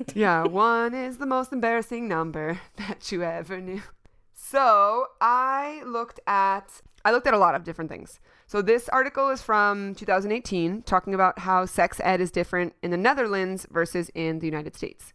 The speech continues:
Speaker 2: Twenty-four states and the District of Columbia mandated sex ed. So that means that twenty-six states don't mandate sex ed in schools. So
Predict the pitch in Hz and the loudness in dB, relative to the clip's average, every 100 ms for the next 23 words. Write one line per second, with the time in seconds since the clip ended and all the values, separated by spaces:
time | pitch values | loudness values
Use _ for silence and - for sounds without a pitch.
0 | _ _ - 240 269 294 285 - 233 226 | _ _ 0 2 2 0 -2 0 -2 -2
1 | - 202 185 185 - 196 196 - 202 190 | -2 -2 0 -4 -6 -6 -4 -2 -2 0
2 | 175 160 165 - 180 180 180 185 180 175 | 0 2 0 -2 -2 0 2 2 2 0
3 | - 170 - - - - 165 - 170 - | 0 0 -2 -12 -12 -4 -4 -4 -10 -20
4 | _ - - 180 175 185 208 208 208 202 | _ -8 2 4 4 2 2 0 -2 -2
5 | 196 190 175 175 170 - - _ _ - | -2 2 4 4 2 -2 -16 _ _ -6
6 | 208 208 214 220 214 208 - - - 254 | 0 0 0 -4 -2 -4 -6 -8 -4 -4
7 | - - - - - 190 175 - - - | -4 -8 -10 -10 -4 -2 -2 -4 -12 -14
8 | - 165 208 220 - 196 190 185 185 180 | -6 2 2 2 -4 -8 -4 -4 -2 -4
9 | - 175 156 - 165 - - - 160 - | -2 0 0 -2 -6 -6 -8 -8 -6 -6
10 | - - - - - - 165 160 156 | -10 -12 -16 -18 -4 2 4 4 0